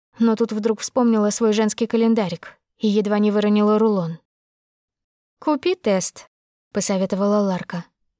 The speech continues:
"Может, рано ты Влада отшила? Что у вас случилось, я не знаю и знать не очень-то хочу, но если это то самое, он тебе еще пригодится".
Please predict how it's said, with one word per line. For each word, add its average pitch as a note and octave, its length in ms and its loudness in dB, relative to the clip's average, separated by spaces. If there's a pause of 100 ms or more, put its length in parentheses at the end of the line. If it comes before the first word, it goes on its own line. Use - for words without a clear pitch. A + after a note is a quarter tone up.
(240)
"Может, B3 400 2
рано C#4 260 0
ты B3+ 100 -4
Влада G3+ 420 2
отшила? G3 480 -2 (440)
Что D4 340 0
у C4+ 40 4
вас C4 160 2
случилось, C4 500 2
я B3 140 2
не B3 140 4
знаю B3 500 2
и - 20 2
знать A3 300 0
не C4 160 4
очень-то C4+ 360 0
хочу, G3 440 -2 (260)
но G#3 160 2
если G#3 320 2
это G3+ 200 0
то G#3+ 160 0
самое, C4 500 0
он G#3+ 100 2
тебе A#3+ 220 0
еще B3 220 0
пригодится". C4 720 -2